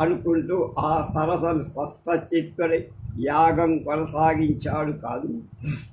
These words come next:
అప్పన్న ఎవరో ఉన్నాడు, ఆయ-, ఆయన చెప్తాడు ఇవన్నీ.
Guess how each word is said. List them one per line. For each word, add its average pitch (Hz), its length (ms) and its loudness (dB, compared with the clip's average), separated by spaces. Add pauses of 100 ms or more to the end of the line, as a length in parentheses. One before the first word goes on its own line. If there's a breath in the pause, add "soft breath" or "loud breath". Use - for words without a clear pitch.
(160)
అప్పన్న 175 480 2
ఎవరో 165 400 4
ఉన్నాడు, 156 320 0
ఆయ-, 135 280 -2 (160)
ఆయన 160 240 2
చెప్తాడు 151 380 0
ఇవన్నీ. 123 260 -4